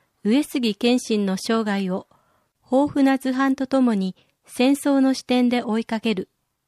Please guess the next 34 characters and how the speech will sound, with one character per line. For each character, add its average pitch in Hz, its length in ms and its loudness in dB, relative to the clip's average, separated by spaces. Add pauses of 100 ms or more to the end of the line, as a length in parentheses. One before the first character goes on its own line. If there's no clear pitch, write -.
(1400)
今 269 220 2
月 277 260 0
の 240 300 2
児 202 180 0
童 269 240 2
図 262 160 -4
書。 - 240 -6 (1400)
嫌 226 260 4
い 320 100 2
な 320 180 2
教 330 240 2
科 220 220 2
を - 20 -2
好 175 80 -4
き - 280 0
に 294 140 6
な 226 140 4
る 196 100 0
方 202 240 -2
法 202 240 -2
を 202 180 -6
教 180 280 -2
え 247 100 6
て 247 140 -4
く 240 80 -4
だ 240 100 2
さ 233 200 0
い。 202 120 -4 (1120)
川 254 300 2
出 311 120 0
処 277 200 0
方 285 200 4
新 285 300 0
社 190 300 -6